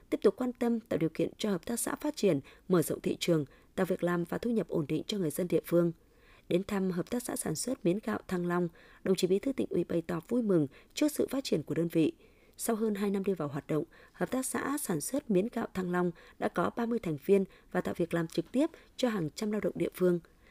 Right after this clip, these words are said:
Các sản phẩm do hợp tác xã sản xuất được công nhận sản phẩm ô cốp, sản phẩm nông nghiệp tiêu biểu cấp tỉnh. Đồng chí Bí thư Tỉnh ủy đề nghị trong thời gian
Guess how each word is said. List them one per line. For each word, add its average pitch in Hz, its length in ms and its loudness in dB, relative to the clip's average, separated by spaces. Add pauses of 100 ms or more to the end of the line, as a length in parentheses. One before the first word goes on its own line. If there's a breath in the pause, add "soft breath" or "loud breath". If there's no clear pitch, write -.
(160 soft breath)
Các 311 140 0
sản 214 140 -2
phẩm 156 320 -2 (100)
do 175 240 -2
hợp 170 160 -4
tác 220 120 -4
xã - 140 -4
sản 170 180 -4
xuất - 240 -4 (340 soft breath)
được 190 180 6
công 254 160 2
nhận 233 140 0
sản - 200 -4
phẩm 151 180 -2
ô 170 120 -2
cốp, 254 280 2 (320 loud breath)
sản - 180 -2
phẩm 170 280 0
nông 240 140 0
nghiệp 190 300 2
tiêu 247 180 4
biểu 190 140 4
cấp - 220 -4
tỉnh. 160 200 6 (520 soft breath)
Đồng 190 100 2
chí 165 120 2
Bí 165 120 0
thư 262 140 -2
Tỉnh - 160 -2
ủy 165 200 -2
đề 160 120 0
nghị 151 320 0
trong 202 160 -2
thời 160 120 -2
gian 180 240 -4